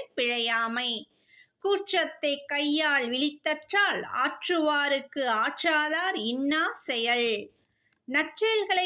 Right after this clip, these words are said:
ஆற்றுபவர்கள், தவம் ஆற்றுபவர்கள், வலிமை உடையவர்கள் என கருதப்படும் ஆற்றுவோருக்கு, ஒரு செயலையும் ஆற்றாத வலிமை இல்லாதவர்கள் துன்பம் தரும் செயல்களை, இகழ்ச்சி தரும் செயல்களை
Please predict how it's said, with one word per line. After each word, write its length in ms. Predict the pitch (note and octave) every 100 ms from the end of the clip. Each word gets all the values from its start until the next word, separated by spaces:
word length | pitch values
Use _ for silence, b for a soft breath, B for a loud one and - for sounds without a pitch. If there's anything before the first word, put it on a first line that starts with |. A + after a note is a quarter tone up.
| E4+
ஆற்றுபவர்கள், 880 | C4+ C#4+ E4+ C#4+ C#4 C4 C#4+ D4 D#4 C4
தவம் 340 | A#3+ A#3+ E4
ஆற்றுபவர்கள், 760 | F4+ D#4+ - D#4 C4 B3+ - D4 D4+
வலிமை 420 | C4 A#3 C#4+ E4+ F4
உடையவர்கள் 640 | D#4 C4 B3+ B3 B3 D4 D4
என 160 | B3+ B3
கருதப்படும் 760 | B3 B3 C4 D#4+ D#4 C4 B3 G#3+
ஆற்றுவோருக்கு, 960 | A3+ A#3 F4+ E4 B3+ A3 G#3 G#3+ F#4+ F4 - -
ஒரு 200 | B3+ B3 B3
செயலையும் 680 | B3+ C4 D#4 E4+ F4 G4
ஆற்றாத 600 | F4 C#4+ D4 D#4 C4+ C4 C#4+ D#4
வலிமை 420 | A#3+ C4 E4 E4+
இல்லாதவர்கள் 720 | D#4 C#4+ B3+ B3+ A#3+ A#3 C#4+ D#4
துன்பம் 460 | D4 C#4+ D#4+ F4 E4
தரும் 280 | D4+ C4 B3
செயல்களை, 600 | B3 A#3+ C#4 C#4 C#4 D4+ D4+
இகழ்ச்சி 420 | A#3+ E4 E4 E4
தரும் 340 | - C4 A#3+ A#3
செயல்களை 520 | A3+ C4 C#4+ C4